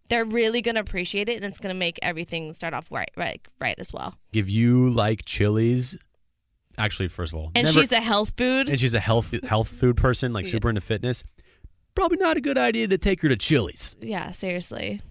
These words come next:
Speaker 2: First of all, never take a girl to Chili's.
Speaker 1: Especially because they don't have T Vs.
Speaker 2: Especially because they don't have T Vs.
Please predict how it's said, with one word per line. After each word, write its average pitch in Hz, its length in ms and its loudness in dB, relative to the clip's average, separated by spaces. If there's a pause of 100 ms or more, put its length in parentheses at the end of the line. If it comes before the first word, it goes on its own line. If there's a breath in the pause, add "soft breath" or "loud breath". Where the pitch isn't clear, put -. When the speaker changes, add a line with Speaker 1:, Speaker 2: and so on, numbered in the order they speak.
Speaker 2:
First 123 200 2
of 110 40 2
all, 92 220 2
never 90 340 -2
take 87 160 -2
a 85 60 -4
girl 82 180 -2
to 80 60 -4
Chili's. - 460 -12 (120)
Speaker 1:
Especially 208 460 -4
because 190 260 -4
they 185 80 -2
don't 175 100 -2
have 180 160 -6
T 190 160 -8
Vs. - 600 -10 (560)
Speaker 2:
Especially - 680 0
because 104 280 -2
they 92 180 -4
don't 92 200 -4
have 82 160 -4
T 90 160 -6
Vs. 80 300 -8